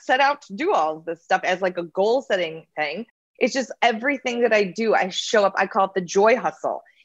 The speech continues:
is that I follow my joy and I hustle after, right?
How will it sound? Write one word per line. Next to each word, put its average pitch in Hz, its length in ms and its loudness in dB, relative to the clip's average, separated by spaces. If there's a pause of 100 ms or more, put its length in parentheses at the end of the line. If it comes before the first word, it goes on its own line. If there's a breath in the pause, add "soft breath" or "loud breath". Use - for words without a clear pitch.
is 202 160 2
that 202 240 4
I 190 180 0 (140)
follow 240 360 4
my 285 200 -2
joy 160 640 0
and 180 160 -6
I 175 380 2
hustle - 460 -2 (220)
after, 190 500 -2
right? 202 260 2